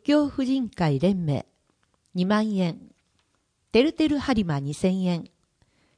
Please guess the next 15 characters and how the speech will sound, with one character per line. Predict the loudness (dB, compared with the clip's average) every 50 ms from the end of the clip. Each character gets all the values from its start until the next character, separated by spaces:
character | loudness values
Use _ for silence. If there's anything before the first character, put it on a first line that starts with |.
| _ _
株 | 2 2 4 4
式 | 2 -4 -2 0 2 2
会 | 4 2 2 0
社 | 0 0 0 0
丸 | 0 0 0 2 2 2
愛、 | 2 0 0 -4 -8 _ _ _ _ -20
食 | -6 -2 -2 -2 0 0 2
料 | 2 2 2 2
品、 | -2 -6 -8 -8 -6 -6 -8 -10 _ _ _ _ _ _ _ _ _ _ _ _ _ _ _ 2
加 | 2 2 4
古 | 4 4 4 4
川 | 2 0 2 2 0 0
友 | 0 0 -2 0 0 0
の | -2 -2 -4 -4
会 | -2 -2 -2 -2 -2